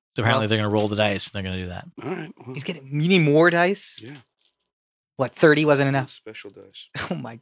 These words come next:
Speaker 2: God.
Speaker 1: He has, Sean has
Speaker 2: They
Speaker 1: a,
Speaker 2: look
Speaker 1: like, a
Speaker 2: valuable.
Speaker 1: whole thing.
Speaker 3: Those ones I just pulled out are, they're metal.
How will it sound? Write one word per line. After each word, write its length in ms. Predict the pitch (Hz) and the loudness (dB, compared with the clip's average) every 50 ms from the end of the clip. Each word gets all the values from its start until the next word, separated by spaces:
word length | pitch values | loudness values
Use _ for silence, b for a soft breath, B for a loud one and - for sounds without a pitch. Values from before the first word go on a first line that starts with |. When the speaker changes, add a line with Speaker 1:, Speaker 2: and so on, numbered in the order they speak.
| - | -18
Speaker 2:
God. 280 | - 123 123 131 139 _ _ _ | -18 -18 -18 -18 -20 _ _ _
Speaker 1:
He 220 | - 160 170 147 123 | -12 -4 0 0 0
has, 160 | 120 113 110 | 2 2 2
Sean 280 | - - - 165 190 | 2 4 4 4 2
has 140 | 208 - 247 | 2 2 4
Speaker 2:
They 60 | - | 6
Speaker 1:
a, 60 | 165 196 | 6 6
Speaker 2:
look 80 | 185 131 | 6 4
Speaker 1:
like, 20 | 123 | 4
a 40 | 120 | 4
Speaker 2:
valuable. 400 | 135 139 175 202 147 113 - - | 6 6 6 6 4 2 -2 -2
Speaker 1:
whole 80 | 127 | -2
thing. 180 | 110 90 87 - - _ _ _ _ _ _ _ _ | -2 -4 -6 -10 -14 _ _ _ _ _ _ _ _
Speaker 3:
Those 240 | - 110 113 110 101 | -10 -10 -8 -8 -10
ones 200 | 90 85 82 85 | -10 -12 -10 -10
I 60 | 87 | -12
just 180 | 82 - 82 - | -12 -12 -16 -16
pulled 200 | _ 87 80 82 | _ -16 -14 -14
out 140 | 85 85 | -14 -12
are, 160 | 90 87 87 - _ _ _ _ _ _ _ _ _ _ - - | -14 -14 -16 -18 _ _ _ _ _ _ _ _ _ _ -20 -8
they're 100 | - 110 | -6 -4
metal. 300 | 90 87 90 95 95 90 | -4 -2 -2 -2 -2 -2